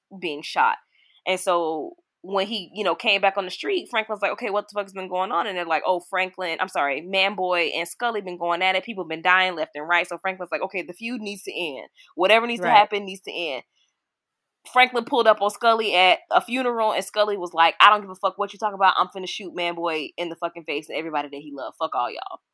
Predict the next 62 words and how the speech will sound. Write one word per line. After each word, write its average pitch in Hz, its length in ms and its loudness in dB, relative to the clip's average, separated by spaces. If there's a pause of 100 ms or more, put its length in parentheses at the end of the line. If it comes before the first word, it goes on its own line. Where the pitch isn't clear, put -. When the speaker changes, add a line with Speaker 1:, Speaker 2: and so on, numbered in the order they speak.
(440)
Speaker 1:
Then 202 180 4
Speaker 2:
Oof. 196 80 -2
Speaker 1:
Franklin 208 420 2
went 190 220 0
to 240 100 -4
Man 220 320 4
Boy 170 280 2
and 170 80 -4
was 180 140 -4
like, 156 240 4 (300)
you 208 200 -6
need 277 160 0
to 254 60 -6
stop 240 300 10
the 254 80 -2
feud, 240 380 -6
nigga. 214 260 2
What 226 140 2
the 220 80 -4
fuck? 208 340 4
And 180 240 -2 (120)
Man 233 280 4
Boy's, 202 220 0
like, 165 160 4
laughing 185 320 8
it 180 80 0
off. 170 220 12
Like, 143 160 0
"I 165 60 6
told 185 220 -2
you 196 60 -8
Scully 170 300 -6
was 160 100 -10
crazy. 175 500 -6 (140)
What 190 140 -6
the 196 80 -16
fuck 190 160 -6
you 196 100 -12
want 180 140 -2
me 196 120 -10
to 165 80 -2
do 151 140 -6
about - 280 -4
it? - 80 -16
Speaker 2:
Right. 156 380 -2 (120)
Speaker 1:
We 208 160 -6
just 190 120 -10
gonna 185 160 4
knock 180 220 10
every 185 200 0
one 202 140 4
of 196 60 -4
them 202 140 -2
niggas 196 220 0
off 185 200 10
until 185 240 -8
ain't 180 160 -2
now 180 180 0
one 175 160 -2
of 170 80 -4
'em 160 140 -10
left." - 200 -6